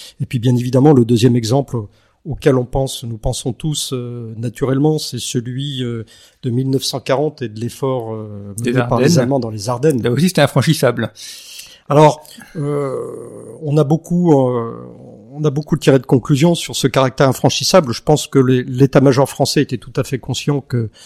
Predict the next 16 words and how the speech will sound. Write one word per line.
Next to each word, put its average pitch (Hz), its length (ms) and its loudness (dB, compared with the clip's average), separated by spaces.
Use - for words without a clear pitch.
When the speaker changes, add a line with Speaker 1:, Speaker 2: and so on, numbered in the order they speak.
Speaker 1:
euh, 123 100 -4
d'abord, 131 340 6
cet - 220 0
espace - 400 2
n'était 123 180 0
pas - 140 0
infranchissable. 120 880 0
Et 131 100 -2
puis, 135 520 -6
euh, 120 520 -2
entre, 131 920 0
entre 139 360 0
la 135 120 6
Meuse 135 640 2
et, 127 260 0
euh, 120 640 -6